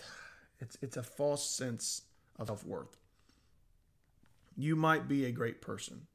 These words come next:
but if you go around shoving that down everybody else's throat, especially somebody who's just having a hard time and who's trying to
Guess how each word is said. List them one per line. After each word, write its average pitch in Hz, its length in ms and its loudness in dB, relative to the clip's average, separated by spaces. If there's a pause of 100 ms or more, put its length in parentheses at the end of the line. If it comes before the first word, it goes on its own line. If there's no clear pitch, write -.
(1900)
but 151 100 -2
if 113 60 -4
you 123 80 4
go 139 120 8
around 131 340 6
shoving 139 340 4
that 127 180 2
down 127 280 2
everybody 120 320 2
else's 117 240 -2
throat, 131 220 0
especially 160 340 2
somebody 135 220 2
who's 117 100 -2
just 113 100 -2
having 113 260 -2
a 90 60 -8
hard 120 380 -2
time 101 320 -4
and 90 80 -8
who's 110 180 -4
trying 147 720 2
to 110 420 -2